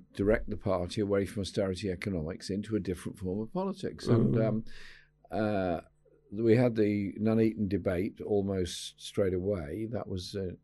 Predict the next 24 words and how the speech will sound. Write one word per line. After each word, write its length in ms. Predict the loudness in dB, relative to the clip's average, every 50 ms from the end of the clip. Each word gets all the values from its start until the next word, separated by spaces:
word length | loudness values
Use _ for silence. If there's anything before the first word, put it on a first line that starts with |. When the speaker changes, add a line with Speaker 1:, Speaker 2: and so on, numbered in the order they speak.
| -2
Speaker 1:
Newsnight 580 | 2 4 4 4 4 2 0 0 0 0 -2 -4 -6 _
Speaker 2:
Yeah. 320 | 8 10 10 10 10 8 4
Speaker 1:
early 280 | 4 4 4 6 6 4 4
evening 340 | 4 2 0 -2 -2 0 0
Nuneaton 400 | 0 -2 -2 -4 -4 -6 -6 -4
debate, 540 | -4 -2 0 0 0 0 -2 -6 -10 -14 _ _ -20 -20 _ _ _ _ _ _
uh, 220 | -6 -4 -2 -2 -2 0
with 220 | 2 2 2 2
the 140 | 2 2 2
other 160 | 2 2 -2
candidates, 880 | -4 -2 -2 -2 -2 -2 -4 -6 -8 -8 -8 -8 -10 -10 -10 -10 -8 -6
and 380 | -4 -2 -2 -4 -4 -6 -10 -12 -16 _ _ _ _ -14 -14 -8 -4
things 280 | -2 -2 0 -2 -2 -4
began 360 | -4 -4 -2 -2 -2 -4 -4
to 120 | -6 -10
change 380 | -6 -4 -2 0 0 -2 -2 -2
very 180 | -4 -6 -6 -6
quickly. 440 | -6 -8 -10 -12 -12 -10 -10 -10 -10 -10 4 _
Speaker 2:
At 180 | 8 8 8 8
what 300 | 6 6 6 6 4 4
point 580 | 6 8 6 6 6 2 0 -4 -6 -10 -10 -10 _ -16 -2 6
did 240 | 6 6 8 6
you 300 | 4 6 6 6 6 8
realise 800 | 10 10 10 10 10 8 4 0 0 0 -2 -2 -4 -8 -10 -10